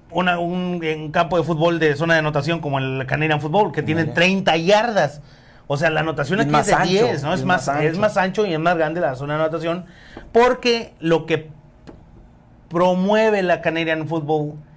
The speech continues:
Speaker 1: es el espectáculo.
Speaker 2: Así es.
Speaker 1: En los pases largos, eh, el, el
Speaker 2: Que
Speaker 1: poder
Speaker 2: corran,
Speaker 1: correr,
Speaker 2: ajá.
Speaker 1: extenderte, el rolar.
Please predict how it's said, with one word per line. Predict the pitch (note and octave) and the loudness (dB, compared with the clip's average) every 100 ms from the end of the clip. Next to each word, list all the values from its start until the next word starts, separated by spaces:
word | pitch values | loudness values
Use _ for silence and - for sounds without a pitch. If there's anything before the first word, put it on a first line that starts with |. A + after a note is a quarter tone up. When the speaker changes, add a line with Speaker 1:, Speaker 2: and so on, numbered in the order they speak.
| - - - - | -20 -20 -20 -6
Speaker 1:
es | D3 D#3 - - - | -2 -2 -4 -16 -8
el | D3 D3+ | -4 -2
espectáculo. | C3+ - D3 - F#3 - B2 G#2 | -4 -8 -6 -2 -2 -4 -6 -8
Speaker 2:
Así | - G2+ | -12 -12
es. | F#2+ - - | -14 -16 -14
Speaker 1:
En | C#3 D3+ | -4 0
los | E3 D#3 | 0 0
pases | D#3 E3+ D#3 D#3+ C#3 | 0 0 0 -4 0
largos, | E3 E3 E3+ E3+ D3 D3+ D3+ C#3+ - - - - - | 4 4 4 2 2 2 2 0 -6 -18 -20 -20 -6
eh, | D3 D#3 D#3 D#3 D3+ D3+ | 0 2 2 2 0 -2
el, | D3+ D#3 | -4 -2
el | D#3 D3+ D3+ | 0 0 2
Speaker 2:
Que | |
Speaker 1:
poder | D#3+ F3+ | 4 4
Speaker 2:
corran, | E3 F3+ | 4 4
Speaker 1:
correr, | E3+ F3 E3+ E3 F#3 F#3 E3+ D#3+ | 4 4 4 4 2 2 0 -2
Speaker 2:
ajá. | D3+ | -2
Speaker 1:
extenderte, | D3+ D#3+ D#3+ E3+ E3+ F3 | -2 0 2 2 2 0
el | E3+ | 2
rolar. | D#3+ D#3+ E3 E3+ F3 F3+ E3+ D#3+ | 2 4 4 2 0 0 0 -4